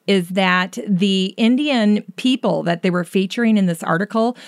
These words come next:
were very educated. So it wasn't for lack of education. They just didn't have job opportunities available to them to lift them out of poverty. So instead, they become cauliflower farmers. And this one gentleman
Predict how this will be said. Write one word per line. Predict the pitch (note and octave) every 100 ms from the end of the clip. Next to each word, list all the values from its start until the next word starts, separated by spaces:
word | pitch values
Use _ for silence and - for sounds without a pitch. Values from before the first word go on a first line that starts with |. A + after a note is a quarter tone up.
| - -
were | G#3+ G#3
very | G#3+ B3+ D4+
educated. | G#3+ A#3+ - F#3+ - B2 G3
So | G3+ F#3+
it |
wasn't | F#3 A#3 D4 A3+
for | G#3
lack | F#3+ F#3 F#3+
of | F3+
education. | E3 D#3+ - G#3 - - F#3
They | F3
just | G3+ A3 -
didn't | F#3+ F3
have | F3+ E3+ E3 D#3+ - - -
job | E3 F#3+ C#4+ A3
opportunities | D#3 D#3+ - F3 D#3 D#3 D#3+
available | D#3 D#3+ D#3+ E3 E3
to | -
them | E3 D#3+ D#3 E3+ - -
to | -
lift | F#3+ F3+ G#3+ -
them | G#3+
out | F3+ D#3+
of | D#3+
poverty. | - F3 F#3+ G#3 - - - - -
So | - G3+ F#3+
instead, | G#3 G3+ F#3 - D#4+ B3+ F3 -
they | F3 G3
become | G#3+ G3 G3+ F#3
cauliflower | F#3 - C#4+ E4 - F3 D#3 D#3 E3+
farmers. | E3+ D#3 - D2+ F3+ - - - -
And | - G#3
this | G#3+ G#3
one | G3+ B3 D#4
gentleman | B3+ G3 F#3 E3+ E3